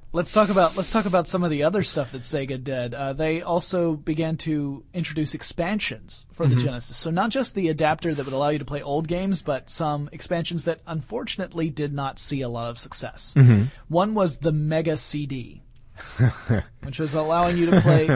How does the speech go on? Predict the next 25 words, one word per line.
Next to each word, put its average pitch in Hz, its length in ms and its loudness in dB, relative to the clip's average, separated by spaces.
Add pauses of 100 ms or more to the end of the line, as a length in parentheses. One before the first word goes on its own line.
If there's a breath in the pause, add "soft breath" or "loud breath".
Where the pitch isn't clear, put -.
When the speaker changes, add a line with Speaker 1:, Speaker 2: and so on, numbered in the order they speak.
(180)
Speaker 2:
<laughs> 107 40 0
Speaker 1:
because 233 300 4
he-, - 340 -4
here's 226 240 2
the 226 80 2
thing, 202 240 4
Speaker 2:
Uh. - 40 -8
Speaker 1:
compact 226 420 0
discs 147 420 -2
could 165 160 -4
hold 147 300 0
a 127 40 -4
lot 143 360 0
more 160 160 0
information 135 480 -4
than 120 100 -6
a 117 60 -10
cartridge. - 420 -8
Speaker 2:
Yes, 160 340 4
they 127 100 -2
can. 71 180 -6 (160 soft breath)
Speaker 1:
So 165 400 4
the 165 120 2
idea 185 360 2
was, 156 280 2